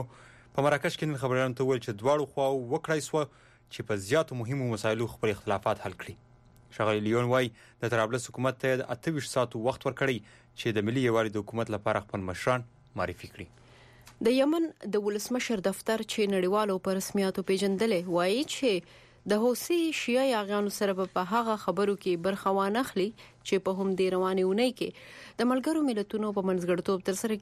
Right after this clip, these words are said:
Speaker 2: کیږي. په اعلامیه کې ویل شوي دي تر هغې به د حوثي یاغیانو سره خبرې ونه شي تر څو چې هغوی د ملګرو ملتونو پریکړه لیک نه وي منلی. په پریکړه لیک کې د حوثي یاغیانو نه غوښتل شوي وو چې ټول نیول شوي سیمې دې پرېږدي او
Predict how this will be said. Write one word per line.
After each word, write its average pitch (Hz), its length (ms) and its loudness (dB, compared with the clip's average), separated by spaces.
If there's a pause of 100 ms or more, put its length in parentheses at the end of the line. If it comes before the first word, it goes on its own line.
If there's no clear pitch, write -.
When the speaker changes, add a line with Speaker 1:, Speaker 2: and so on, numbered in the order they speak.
Speaker 2:
کیږي. - 260 -2 (320)
په - 100 0
اعلامیه 180 320 2
کې 233 120 -2
ویل 208 200 0
شوي 240 220 0
دي 233 140 0
تر 214 100 2
هغې 226 340 0
به 220 120 0
د 208 120 0
حوثي 202 300 0
یاغیانو 208 460 0
سره 196 180 0
خبرې 208 320 2
ونه 240 220 2
شي 294 120 -2 (360)
تر 254 140 0
څو 277 120 2 (120)
چې - 80 -6 (340)
هغوی 226 380 2
د 180 100 -2
ملګرو 180 340 -2
ملتونو 185 480 -2
پریکړه 185 260 -2 (100)
لیک 196 240 -4 (160)
نه 208 100 2
وي 165 140 2 (100)
منلی. - 320 -2 (580)
په 233 200 2
پریکړه 294 360 2
لیک 349 220 -2
کې 277 240 0
د 202 100 0
حوثي 196 300 -2
یاغیانو 208 420 0
نه 180 140 0
غوښتل 196 340 -2
شوي 262 220 2
وو 247 100 -2 (140)
چې 190 260 2 (120)
ټول 247 200 2 (160)
نیول 185 300 0
شوي 240 260 2
سیمې 226 280 2
دې 196 140 0
پرېږدي 247 360 0 (420)
او 180 60 2